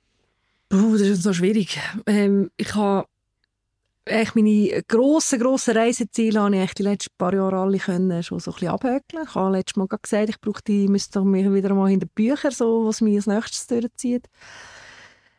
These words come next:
Ähm, ich, ja, dass alle meine liebsten Familie gesund bleiben und dass wir wie so ein bisschen vor weiteren Schicksalsschlägen,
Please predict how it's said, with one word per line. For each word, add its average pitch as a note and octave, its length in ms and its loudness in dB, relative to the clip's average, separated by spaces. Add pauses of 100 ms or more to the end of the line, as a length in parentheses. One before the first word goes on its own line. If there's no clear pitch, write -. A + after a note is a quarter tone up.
Ähm, F3 480 0
ich, C4+ 220 2 (520)
ja, F#3 320 4 (1500)
dass A#3+ 160 0
alle C#4 720 4 (200)
meine A#3+ 240 4
liebsten G#3+ 920 2
Familie G#3 500 0
gesund F#3+ 460 -2
bleiben F3 360 -6 (560)
und G3+ 380 -6
dass - 220 -8
wir F3 200 -2
wie E3 120 -4
so E3 140 -8
ein D#3+ 40 -12
bisschen E3+ 180 -6
vor E3+ 240 -4
weiteren E3+ 1000 -2
Schicksalsschlägen, - 1000 -6